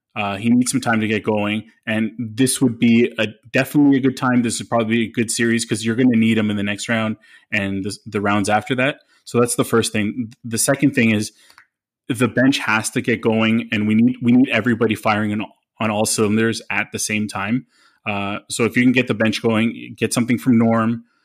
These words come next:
uh, you know, fi-, find some, find some shooters. You know, if it has to be, uh, I, I don't know, who, whoever it is, you just need somebody to come in off the bench and start hitting some shots. And then the final thing is,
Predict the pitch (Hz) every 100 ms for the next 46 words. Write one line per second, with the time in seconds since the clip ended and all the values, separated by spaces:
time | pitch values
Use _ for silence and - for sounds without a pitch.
0 | _ _ 107 95 95 98 98 - _ _
1 | _ - 107 107 - 123 - - 117 117
2 | 135 120 - - 117 139 123 127 120 120
3 | 107 110 120 123 110 113 120 - 131 120
4 | 120 117 117 - _ _ - 107 104 101
5 | 101 101 101 - _ _ _ _ _ _
6 | _ - - _ - 143 143 139 123 101
7 | 110 135 165 151 147 156 156 135 101 120
8 | 131 151 143 131 - 131 123 120 113 120
9 | 120 113 104 107 104 110 107 117 104 107
10 | 101 110 110 117 - - - _ 113 120
11 | 113 - 127 135 131 139 131 127 120 -